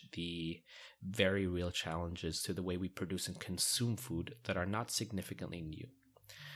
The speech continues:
You could say these are, like, the pre-existing conditions that have come up because we've,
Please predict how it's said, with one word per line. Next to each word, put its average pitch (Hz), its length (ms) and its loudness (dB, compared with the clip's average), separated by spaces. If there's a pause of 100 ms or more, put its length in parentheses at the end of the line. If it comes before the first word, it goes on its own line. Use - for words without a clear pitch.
(160)
You 110 100 0
could 113 140 4
say 117 160 8
these 104 220 4
are, 90 140 6
like, 85 180 0 (100)
the 92 120 -2 (100)
pre-existing 95 800 2
conditions 80 680 -2
that 85 180 -2
have 78 380 -6 (380)
come 143 180 4
up 151 160 2
because 101 380 2
we've, 104 340 0